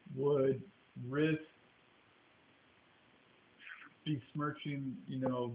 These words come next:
the institution's image, how would you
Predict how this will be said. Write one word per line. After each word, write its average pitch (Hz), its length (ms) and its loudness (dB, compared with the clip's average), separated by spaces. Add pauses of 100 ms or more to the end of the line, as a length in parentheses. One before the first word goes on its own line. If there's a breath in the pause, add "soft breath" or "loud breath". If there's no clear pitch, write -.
the 127 160 -4
institution's 127 920 -4 (920)
image, 127 460 -2 (1300)
how 170 320 10
would 156 260 8
you 147 260 0